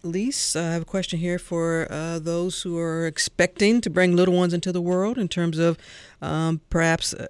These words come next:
again, precautions they need to take to, to consider, um, as they are, in, you know,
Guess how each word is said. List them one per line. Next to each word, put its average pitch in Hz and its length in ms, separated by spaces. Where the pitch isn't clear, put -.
again, 156 340
precautions 160 600
they 156 160
need 156 240
to 156 80
take - 480
to, 170 120
to 214 200
consider, 170 560
um, - 320
as 151 140
they 143 140
are, 143 140
in, 143 380
you 160 80
know, 143 180